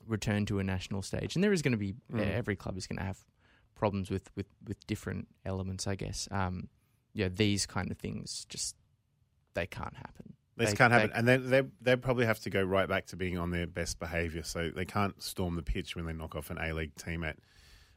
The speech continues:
Speaker 2: um, King Tom like they did when they beat the Roar and that kind of thing. They need to be, you know, come straight back <laughs> into line. Just with any, any kind of stuff up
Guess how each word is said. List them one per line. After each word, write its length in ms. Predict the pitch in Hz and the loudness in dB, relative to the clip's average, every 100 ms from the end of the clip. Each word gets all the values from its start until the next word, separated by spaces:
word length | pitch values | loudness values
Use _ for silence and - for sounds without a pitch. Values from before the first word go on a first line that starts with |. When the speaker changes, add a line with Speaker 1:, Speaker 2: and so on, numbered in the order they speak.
| - | -12
Speaker 2:
um, 200 | 78 80 78 | -8 -8 -8
King 220 | - 87 | -6 -4
Tom 260 | - 87 85 | -2 -2 0
like 180 | 82 | -2
they 100 | - | -4
did 220 | 80 90 80 | -4 -4 -4
when 100 | 85 | -4
they 60 | 78 | -4
beat 200 | 87 82 | -6 -6
the 100 | 78 | -10
Roar 280 | 82 85 | -6 -4
and 80 | 82 | -2
that 120 | 87 | -4
kind 220 | - 85 80 | -6 -8 -8
of 80 | |
thing. 220 | - 78 78 | -10 -10 -8
They 80 | 87 | -4
need 160 | 92 | -4
to 100 | - | -4
be, 200 | 87 76 - | -6 -8 -8
you 140 | 85 | -10
know, 160 | 78 82 - _ _ _ - _ _ _ _ _ - | -10 -10 -14 _ _ _ -20 _ _ _ _ _ -8
come 140 | - 101 | -2 -2
straight 280 | - 110 95 | 4 4 4
back 220 | 110 98 - - _ - | 2 0 -4 -10 _ -20
<laughs> 260 | - _ | -20 _
into 260 | - 107 - | -4 -2 0
line. 420 | 101 110 110 90 | 4 6 6 2
Just 200 | 85 - | -2 -2
with 120 | 98 - | -2 2
any, 260 | 110 113 | 4 4
any 240 | 110 113 104 _ | 4 2 0 _
kind 240 | - 113 98 | -4 0 2
of 60 | |
stuff 280 | - 104 - | 2 0 4
up 140 | 98 | 2